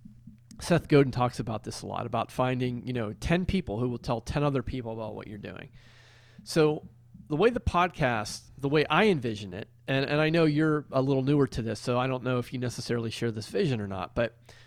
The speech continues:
what I see as the vision for the podcast is it's going to allow us to start building an audience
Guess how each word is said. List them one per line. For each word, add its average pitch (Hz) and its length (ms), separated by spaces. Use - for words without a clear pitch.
what 151 160
I 190 120
see 180 300
as 135 120
the 127 100
vision 123 260
for 113 140
the 113 80
podcast 117 680
is 110 340
it's - 140
going 156 220
to 143 120
allow 127 360
us 117 400
to - 100
start - 400
building 123 300
an 113 140
audience 120 680